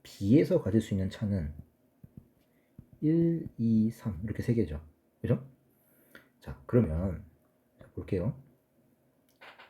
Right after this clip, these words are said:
첫 번째, 엑스 원이 일이고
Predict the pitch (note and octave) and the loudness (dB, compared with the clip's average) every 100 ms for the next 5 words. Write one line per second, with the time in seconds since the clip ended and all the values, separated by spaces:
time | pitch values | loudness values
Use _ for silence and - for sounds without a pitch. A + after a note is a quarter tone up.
0 | _ _ - - D3 - - - - _ | _ _ -20 -6 -4 -4 -8 -18 -20 _
1 | _ _ - _ _ _ _ _ - - | _ _ -20 _ _ _ _ _ -20 -20
2 | - - - _ _ - - D#2+ - - | -20 -20 -20 _ _ -18 -14 -12 -12 -10
3 | - D3+ C#3+ B2+ A#2 A#2+ B2 C3 D3 C3 | 0 2 6 6 6 6 4 4 0 0
4 | A2 - F#2 | 0 -2 -10